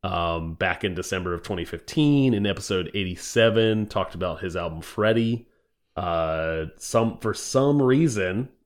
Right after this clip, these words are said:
I never brought up Bandana, which was the second Madlib and Freddie Gibbs project in twenty nineteen. Um, this,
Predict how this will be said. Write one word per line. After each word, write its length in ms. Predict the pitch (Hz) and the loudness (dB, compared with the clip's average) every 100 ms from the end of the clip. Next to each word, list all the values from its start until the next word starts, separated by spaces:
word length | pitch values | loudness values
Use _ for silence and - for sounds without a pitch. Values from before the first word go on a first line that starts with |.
| _ 107 | _ -2
I 40 | |
never 280 | 104 107 104 | 0 2 2
brought 320 | 101 101 98 | 2 2 2
up 180 | 92 92 | 0 -2
Bandana, 580 | 90 82 92 104 123 120 | -4 -2 -2 0 2 2
which 220 | 107 - | 2 -2
was 120 | 92 | -6
the 100 | 87 | -6
second 340 | - 98 101 82 | -4 -2 -2 -2
Madlib 520 | 92 92 98 92 87 | -2 -2 0 0 0
and 140 | 87 | -6
Freddie 200 | - 95 | -4 -4
Gibbs 260 | 87 87 80 | -2 -4 -6
project 480 | - 98 90 92 87 | -4 -2 -2 -4 -6
in 80 | 85 | -10
twenty 260 | 101 90 | -8 -6
nineteen. 760 | 85 82 - 123 123 131 135 - _ - - _ - | -6 -8 -6 -2 0 0 -2 -8 _ -20 -20 _ -6
Um, 560 | 92 87 85 82 82 80 _ _ _ _ _ - - _ - | -2 0 -2 -2 -6 -8 _ _ _ _ _ -20 -20 _ -2
this, 440 | 123 127 - - | 0 0 -8 -16